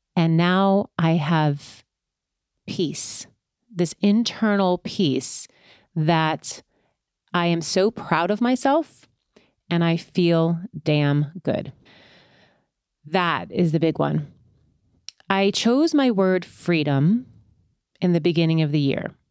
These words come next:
And I know if someone heard that word, it could mean many, many things. But for me, it was the freedom of not feeling conflicted,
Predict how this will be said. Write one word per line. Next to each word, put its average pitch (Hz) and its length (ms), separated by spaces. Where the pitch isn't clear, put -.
And 185 600
I 196 140
know 226 220
if 220 100
someone 202 280
heard 180 360
that 170 220
word, 160 600
it 196 120
could 160 160
mean 156 320
many, 160 280
many 151 240
things. 143 540
But 190 120
for 190 220
me, 220 540
it 185 100
was 165 160
the 170 120
freedom 170 840
of 185 120
not 185 320
feeling 185 380
conflicted, - 800